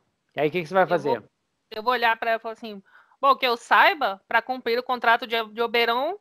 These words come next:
Speaker 2: as crianças têm que ir por vontade dos pais e não por convencimento mágico."
Speaker 1: Mas eu não ligo. Eu entrego a minha vida em sacrifício de Oberon.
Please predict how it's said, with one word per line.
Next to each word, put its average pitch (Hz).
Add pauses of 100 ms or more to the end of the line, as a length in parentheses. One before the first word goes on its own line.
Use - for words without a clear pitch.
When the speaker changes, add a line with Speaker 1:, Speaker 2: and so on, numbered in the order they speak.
(220)
Speaker 2:
as 277
crianças 277
têm 330
que 370
ir 381
por 381
vontade 262
dos 196
pais 240
e 220
não 220
por 381
convencimento 247
mágico." 226 (1600)
Speaker 1:
Mas 202
eu 254
não 247
ligo. 202 (220)
Eu 220
entrego 240
a 226
minha 220
vida 202
em 208
sacrifício 220
de 175
Oberon. 202